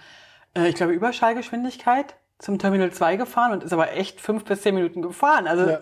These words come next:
Speaker 1: war echt ein Eck, eine Ecke. Haben ganz wenig dafür bezahlt und sind dann,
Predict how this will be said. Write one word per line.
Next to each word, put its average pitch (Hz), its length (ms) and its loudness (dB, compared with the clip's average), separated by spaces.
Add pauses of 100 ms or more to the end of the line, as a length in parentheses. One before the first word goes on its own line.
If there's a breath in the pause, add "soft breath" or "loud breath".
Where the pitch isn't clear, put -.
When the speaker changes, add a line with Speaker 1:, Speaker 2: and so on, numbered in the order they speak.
Speaker 1:
war 196 180 2
echt 240 280 0
ein 202 80 -2 (100)
Eck, - 320 -4 (160)
eine 202 160 0
Ecke. 202 360 2 (680 loud breath)
Haben 170 140 2
ganz 170 160 2
wenig 175 160 4
dafür 165 180 -2
bezahlt 160 380 0
und 196 160 -2
sind 190 180 2
dann, 226 380 0